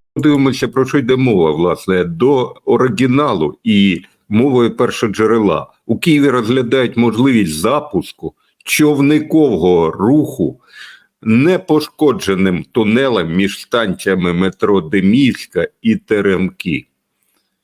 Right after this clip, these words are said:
Директор департаменту транспортної інфраструктури К М Д А Руслан Кадебур, начальник київського метрополітену Віктор Брагінський на брифінгу в суботу, м, е, повідомляє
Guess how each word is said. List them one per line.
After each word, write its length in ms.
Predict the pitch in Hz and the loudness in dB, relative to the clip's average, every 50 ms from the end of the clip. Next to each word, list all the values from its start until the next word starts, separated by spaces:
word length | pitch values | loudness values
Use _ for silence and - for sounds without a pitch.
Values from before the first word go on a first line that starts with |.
| _ _ _ | _ _ _
Директор 560 | 101 92 120 135 135 113 98 - 110 90 90 | -4 -2 0 0 0 -2 -2 -2 -4 -2 0
департаменту 760 | 87 101 98 - 98 95 - - 101 87 90 90 82 - 92 | -2 -2 -2 -2 -6 -4 -4 -4 -4 -2 -2 -4 -2 -4 -4
транспортної 680 | - - 113 98 82 76 - - 98 - - 98 92 90 | -4 -2 -4 -4 -4 -6 -8 -8 -8 -6 -4 -2 -2 -2
інфраструктури 800 | 87 82 - - 95 85 - - 90 92 - _ - 90 90 85 | -4 -4 -2 -4 -4 -4 -2 -4 -4 -4 -4 _ -2 0 0 -2
К 140 | - - 98 | -2 -2 -2
М 140 | 90 92 98 | 0 0 0
Д 80 | 110 | 0
А 160 | 131 170 190 - | 0 0 0 0
Руслан 440 | 113 101 101 - - 107 95 92 | 0 -2 -2 -2 -2 -2 -2 -2
Кадебур, 680 | 92 - 101 82 78 98 95 110 151 175 160 - - - | -2 -4 -4 -2 -2 -2 0 2 2 2 2 0 -2 -2
начальник 460 | 101 101 98 - - 92 87 87 82 | -2 -2 -2 -2 -4 -2 -2 -4 -4
київського 440 | - - 95 82 - _ - 90 85 | -2 -4 -4 -4 -6 _ -6 -2 -2
метрополітену 880 | 87 87 78 - - 90 87 - 92 90 90 87 - 95 82 80 85 | -2 -4 -4 -4 -4 -4 -2 -2 -2 -2 -2 -2 -4 -4 -2 -2 -2
Віктор 400 | 85 92 92 - _ 98 85 85 | -2 -2 -4 -2 _ -2 -2 -2
Брагінський 800 | 82 - 95 104 113 120 160 165 156 151 - - 135 123 120 - - - - _ | -2 -2 -2 -4 -2 -2 0 0 0 -2 -2 -2 -4 -4 -4 -6 -14 -20 -14 _
на 160 | - 98 98 | -4 -2 -2
брифінгу 600 | 90 85 - 123 127 123 120 101 85 87 85 87 | -2 -2 -2 -2 -2 -2 -2 -2 0 0 0 -2
в 60 | 76 - | -2 -4
суботу, 680 | - 104 101 90 101 147 156 151 - 139 135 131 131 - - - - - - _ _ _ _ 90 | -4 -4 -2 0 2 0 0 0 0 -2 -2 -2 -6 -20 -20 -20 -20 -20 -20 _ _ _ _ -4
м, 220 | 85 85 85 87 90 | -2 0 0 0 0
е, 460 | 90 87 87 85 82 85 82 82 - - - _ | 0 0 0 0 0 0 0 -2 -4 -6 -10 _
повідомляє 1120 | - 101 92 87 90 95 98 104 104 107 113 123 127 117 113 113 113 113 113 113 113 - - | -2 -2 0 0 0 0 0 0 0 0 0 0 2 0 0 0 -2 -2 -4 -6 -6 -8 -14